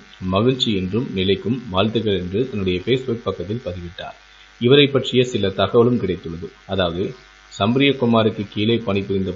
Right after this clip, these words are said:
போலீஸ் ஒருவர் கலப்பு திருமணம் செய்தவர். இவரிடத்தில் பயிற்சிக்கும் வந்துள்ளார்.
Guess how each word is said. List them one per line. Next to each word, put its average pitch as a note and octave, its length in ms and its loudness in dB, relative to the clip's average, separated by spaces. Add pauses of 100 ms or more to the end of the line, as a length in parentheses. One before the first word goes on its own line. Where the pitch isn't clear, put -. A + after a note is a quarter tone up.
போலீஸ் G2+ 380 -2
ஒருவர் F#2 380 -4 (420)
கலப்பு C3+ 360 0
திருமணம் A2 420 0
செய்தவர். E2 420 -8 (580)
இவரிடத்தில் C3 640 2
பயிற்சிக்கும் A2+ 580 0
வந்துள்ளார். F2 400 -8